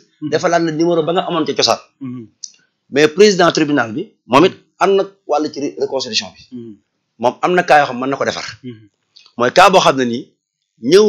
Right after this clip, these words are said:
Speaker 2: nañ, comme yow sa këyit.
Speaker 1: Waaw.
Speaker 2: Nga ñëw juddoo Touba.
Speaker 1: Mhm.
Speaker 2: Dem ci sa registre ba, mille neuf cent quatre-vingt-dix,
Speaker 1: Waaw.
Speaker 2: exemple.
Speaker 1: Waaw.
Speaker 2: Ñu ubbi quatre-vingt-dix.
Speaker 1: Mhm.
Speaker 2: Fekk fa registre ba, waaye sa page moo xotteeku.
Speaker 1: Waaw.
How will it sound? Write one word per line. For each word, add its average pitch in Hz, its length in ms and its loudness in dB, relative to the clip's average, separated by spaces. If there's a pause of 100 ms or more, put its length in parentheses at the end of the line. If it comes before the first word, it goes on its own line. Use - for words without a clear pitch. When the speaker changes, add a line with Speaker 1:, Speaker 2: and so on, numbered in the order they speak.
Speaker 2:
nañ, 135 160 0 (280)
comme 131 180 -6
yow 147 100 2
sa 139 120 2
këyit. 107 240 0 (120)
Speaker 1:
Waaw. 107 200 -14 (880)
Speaker 2:
Nga 104 120 -4
ñëw 127 180 4 (420)
juddoo 110 300 0
Touba. 117 240 0 (140)
Speaker 1:
Mhm. 113 220 -14 (240)
Speaker 2:
Dem 131 240 0
ci 143 100 -4
sa 139 100 4
registre 147 320 0
ba, 90 80 -12
mille 110 160 -8
neuf 123 100 -4
cent 123 220 0
quatre-vingt-dix, 113 540 -2 (180)
Speaker 1:
Waaw. - 220 -8
Speaker 2:
exemple. 101 300 -4 (120)
Speaker 1:
Waaw. - 200 -20 (440)
Speaker 2:
Ñu 135 100 -8
ubbi 160 160 -6
quatre-vingt-dix. 147 500 -2 (200)
Speaker 1:
Mhm. 113 180 -20 (440)
Speaker 2:
Fekk 190 320 -6
fa 170 120 -10
registre 127 340 -4
ba, 87 100 -16 (100)
waaye 120 180 0
sa 151 140 2
page 160 340 4
moo 139 140 -2
xotteeku. 117 420 -8
Speaker 1:
Waaw. 104 220 -18